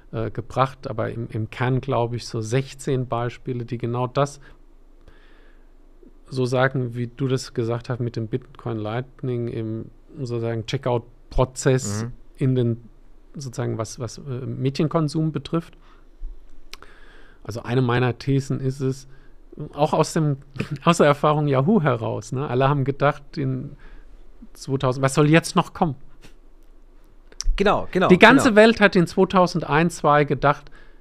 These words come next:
Speaker 1: Yahoo, das ist es. Was soll da jetzt noch kommen, ne? Und dann kam halt Google um die Ecke und Amazon wurde groß und eBay wurde groß, ähm, und viele andere, äh, relevante E-Commerce-Player, äh, haben sich, äh, äh,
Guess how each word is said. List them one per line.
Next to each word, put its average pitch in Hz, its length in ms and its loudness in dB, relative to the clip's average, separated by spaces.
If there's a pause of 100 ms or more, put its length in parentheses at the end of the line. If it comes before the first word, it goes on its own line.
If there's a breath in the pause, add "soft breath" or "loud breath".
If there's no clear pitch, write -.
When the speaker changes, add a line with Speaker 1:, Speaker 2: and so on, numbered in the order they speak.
(160 soft breath)
Speaker 1:
Yahoo, 147 400 6
das 151 260 4
ist 143 220 -2
es. - 240 -6 (580 soft breath)
Was 139 240 2
soll 139 180 6
da 131 100 4
jetzt 123 300 0
noch 120 160 -4
kommen, 120 320 -4
ne? 139 160 -8
Und 123 240 -8
dann 135 140 0
kam 151 220 0
halt 147 200 0
Google 170 300 -4
um 156 160 -4
die - 140 -8
Ecke 135 380 -6
und 123 220 -6
Amazon 135 540 -2
wurde 123 220 -6
groß 123 480 -6
und 123 140 -10
eBay 135 280 -2
wurde 123 220 -6
groß, 120 520 -8 (580 loud breath)
ähm, 123 340 -2
und 131 280 -2
viele 151 360 4
andere, 131 580 0
äh, 120 280 -2
relevante 120 840 0
E-Commerce-Player, 117 1120 -4
äh, 117 280 -6
haben 120 160 -2
sich, 120 420 -8
äh, 117 240 -6 (200)
äh, 113 200 -6